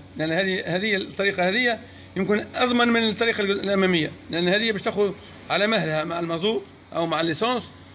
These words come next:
مع البنزينة، تاخذ على مهلها، والأخرى يعني وقتيًا، يعني على طول.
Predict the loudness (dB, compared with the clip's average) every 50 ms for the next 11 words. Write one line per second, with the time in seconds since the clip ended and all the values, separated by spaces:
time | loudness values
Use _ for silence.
0 | -12 -6 -4 -2 -2 0 0 0 0 0 0 0 -4 -8 -14 -20 -20 -20 -20 -10
1 | -2 -2 -2 0 2 2 2 2 4 2 2 2 0 0 -2 -4 -4 -8 -14 -20
2 | -20 -20 -20 -20 -20 -20 -20 -12 -6 -2 0 0 2 2 2 2 2 2 0 -4
3 | -10 -20 -20 -18 -8 -4 -2 -2 0 0 0 0 0 0 -2 -6 -4 -2 -2 -2
4 | -2 0 0 0 0 0 -2 -6 -14 -12 -8 -6 -4 -4 -2 -2 -2 -2 -2 -2
5 | -2 -4 -8 -8